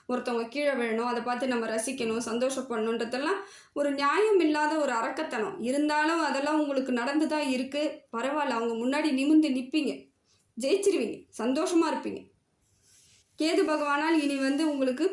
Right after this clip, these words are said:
பெரிய பகைகள்லாம் வள-, வளர விட மாட்டார். கேது பகவான் உங்களுக்கு சப்போர்ட் பண்றார். இருக்கிற பகையை சரி பண்ணி விட்டுருவார்,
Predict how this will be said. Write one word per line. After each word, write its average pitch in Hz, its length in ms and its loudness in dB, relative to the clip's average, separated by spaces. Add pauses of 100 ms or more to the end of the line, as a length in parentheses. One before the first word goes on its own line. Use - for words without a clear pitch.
(160)
பெரிய 330 300 2 (140)
பகைகள்லாம் 294 680 0
வள-, 262 200 0
வளர 254 300 0
விட 247 160 0
மாட்டார். 233 460 -4
கேது 262 240 -2
பகவான் 240 320 -2
உங்களுக்கு 202 260 -2
சப்போர்ட் 302 340 -4
பண்றார். 190 300 -6 (840)
இருக்கிற 311 380 2
பகையை 269 360 0
சரி 294 240 0
பண்ணி 277 180 0
விட்டுருவார், 208 380 -4